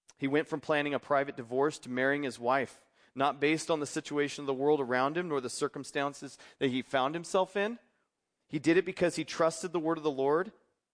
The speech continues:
He believed that God was indeed coming to be with them. He believed in Emmanuel.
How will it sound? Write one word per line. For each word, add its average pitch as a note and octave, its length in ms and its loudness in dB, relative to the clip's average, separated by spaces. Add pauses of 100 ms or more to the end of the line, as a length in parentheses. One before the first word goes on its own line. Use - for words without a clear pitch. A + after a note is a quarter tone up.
(340)
He D#3 120 2
believed D3+ 380 0
that D#3+ 140 0
God D#3+ 260 4
was D3+ 180 0
indeed D#3 400 -4
coming E3 340 -2
to D3+ 80 -4
be C#3+ 140 -2
with C#3+ 300 2
them. F3 180 0
He F3+ 180 -4
believed E3+ 760 0
in C#3+ 260 0
Emmanuel. A#2+ 840 0